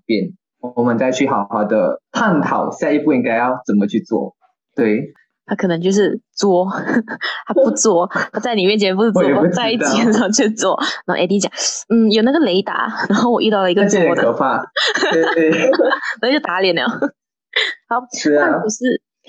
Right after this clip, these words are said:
Speaker 2: 好，那如果是 Suvane 呢？Suvane 会，会像，可能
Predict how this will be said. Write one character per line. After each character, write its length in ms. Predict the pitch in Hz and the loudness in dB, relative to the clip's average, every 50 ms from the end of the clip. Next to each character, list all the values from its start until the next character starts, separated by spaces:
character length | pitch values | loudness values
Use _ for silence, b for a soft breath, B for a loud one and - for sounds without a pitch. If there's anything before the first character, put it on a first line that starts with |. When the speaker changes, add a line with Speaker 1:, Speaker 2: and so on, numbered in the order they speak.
| 294 277 B | -20 -8 B
Speaker 2:
好， 140 | 226 202 214 | -2 0 0
那 120 | 294 311 | 0 2
如 60 | 302 | 2
果 100 | 262 214 | 2 2
是 300 | 208 214 240 240 220 - | 2 4 4 2 2 2
Suvane 460 | - - - 202 185 190 202 208 214 | 0 0 0 0 2 2 2 2 2
呢？ 160 | 202 185 190 196 | 2 2 0 0
Suvane 440 | - - 190 185 190 196 202 208 | -2 -2 0 0 0 2 2 2
会， 400 | 202 220 208 196 185 160 - - - | 2 2 2 2 2 0 -2 -6 -6
会 120 | - - 240 | -2 -2 0
像， 440 | 220 247 233 220 202 185 - - - _ | 0 0 0 0 -2 -4 -4 -8 -12 _
可 100 | - 202 | -2 0
能 260 | 185 180 185 190 - | 2 2 2 0 0